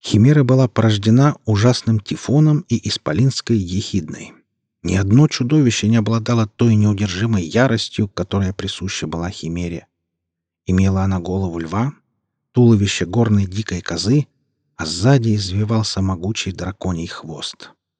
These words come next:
Десятки героев пали уже от ужасного гибрида, пытаясь освободить Ликию. Никому не было спасения от неё. Из трёх пастей она извергала огонь, и одно приближение чудовища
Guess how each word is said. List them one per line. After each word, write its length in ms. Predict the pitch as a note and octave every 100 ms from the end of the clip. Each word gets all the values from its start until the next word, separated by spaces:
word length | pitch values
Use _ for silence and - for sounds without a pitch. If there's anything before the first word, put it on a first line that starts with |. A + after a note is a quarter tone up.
| _ _ _ _ _ -
Десятки 580 | E2 E2 - E3+ - B2+
героев 500 | A#2+ B2+ B2+ G#2 -
пали 240 | A#2 A2
уже 360 | F#2+ F#2+ F#2+ -
от 160 | - G2
ужасного 480 | E2+ G2 G2 - F2+
гибрида, 560 | E2+ F2 F#2+ G#2+ F#2+ - _ _
пытаясь 460 | - G2+ A2 A#2+ -
освободить 600 | G#2+ G2 F#2 F#2+ A#2 -
Ликию. 680 | G#2+ - A2+ A#2 G#2+ E2 - _ _ _ _ _ -
Никому 580 | C3 - C3+ A#2+ C#3
не 200 | D3 A2+
было 200 | A#2+ G#2+
спасения 680 | G#2+ - G2+ - A2+ G#2 G2
от 140 | G2
неё. 320 | G2 F#2+ G#2 F2 _ _ _ _ _ -
Из 160 | F2
трёх 280 | - A#2 -
пастей 480 | _ A#2+ A2+ - G#2
она 140 | G2+
извергала 580 | G2+ G2+ F#2+ G2+ G2 F#2+
огонь, 360 | F#2+ A2 F#2 E2 _ _ _ _ -
и 60 |
одно 280 | F#2 F2 B2+
приближение 760 | - A#2+ G#2+ G#2+ G2+ C#3+ B2 A2+
чудовища 800 | - F#2 A#2+ G#2 - - F2